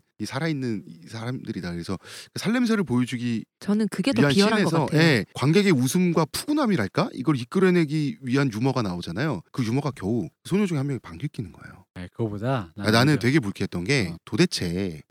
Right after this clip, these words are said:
Speaker 1: 피해자분, 이 존엄성을 다루는 영화에서 그렇게 생리적인 고통을 당하는 장면을 보다가 그 또 생리 현상을 가지고 그걸 또 소녀들이 낄낄대고 웃으면서 마치 이게 우리네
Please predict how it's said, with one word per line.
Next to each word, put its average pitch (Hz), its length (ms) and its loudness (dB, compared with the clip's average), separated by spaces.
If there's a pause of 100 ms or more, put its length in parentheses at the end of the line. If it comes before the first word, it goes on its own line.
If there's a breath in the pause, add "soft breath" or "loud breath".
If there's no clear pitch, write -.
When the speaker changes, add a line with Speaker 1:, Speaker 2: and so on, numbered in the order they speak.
Speaker 1:
피해자분, 226 680 -4
이 123 120 -4 (100)
존엄성을 220 520 4
다루는 123 380 0
영화에서 95 720 0 (140)
그렇게 202 300 0
생리적인 240 500 0
고통을 151 360 -2
당하는 117 300 -2
장면을 95 300 -6
보다가 95 280 -8
그 - 160 -12
또 180 80 -4
생리 254 280 -2
현상을 254 400 -2
가지고 98 640 -2 (120)
그걸 135 180 0
또 127 260 0
소녀들이 185 360 -2
낄낄대고 202 440 -2
웃으면서 110 260 -2
마치 - 340 -8
이게 107 120 -2
우리네 113 460 -4